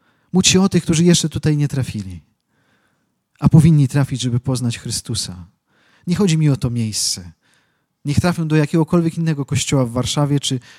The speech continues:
gdziekolwiek w Polsce, czy ktokolwiek jeszcze gdzieś tam na świecie, ale po prostu niech trafią na wspólnotę żywą, prawdziwą,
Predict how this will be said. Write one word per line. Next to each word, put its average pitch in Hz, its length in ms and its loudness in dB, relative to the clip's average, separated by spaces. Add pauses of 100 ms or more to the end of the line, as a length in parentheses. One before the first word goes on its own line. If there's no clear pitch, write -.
(120)
gdziekolwiek 143 500 0
w - 60 -20
Polsce, 139 560 -2 (300)
czy 127 240 -2 (180)
ktokolwiek 131 540 0
jeszcze 117 240 -6
gdzieś 98 220 -12
tam 107 160 -8
na 110 100 -4
świecie, 117 440 -6
ale 127 100 0
po - 40 -4
prostu 151 240 -4
niech 143 200 0
trafią 131 500 -4 (300)
na 139 120 -2
wspólnotę 139 720 0
żywą, 127 400 -2
prawdziwą, 117 560 -4